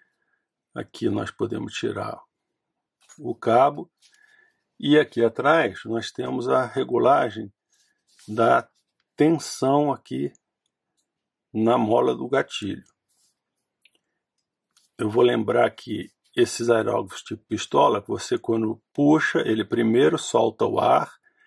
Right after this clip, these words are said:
e depois no segundo movimento ele puxa a agulha pra trás. Essa mola aqui,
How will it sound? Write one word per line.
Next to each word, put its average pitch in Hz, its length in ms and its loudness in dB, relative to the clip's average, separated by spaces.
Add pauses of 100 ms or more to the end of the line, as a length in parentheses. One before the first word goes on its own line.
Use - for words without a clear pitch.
(200)
e 117 60 -6
depois 120 340 2
no 131 100 -2
segundo 143 440 -2
movimento 123 680 0
ele 127 460 2 (920)
puxa 127 280 2
a 127 40 2
agulha 120 240 4
pra 147 200 0
trás. - 400 -4 (680)
Essa 127 320 0
mola 117 320 -2
aqui, 139 360 -4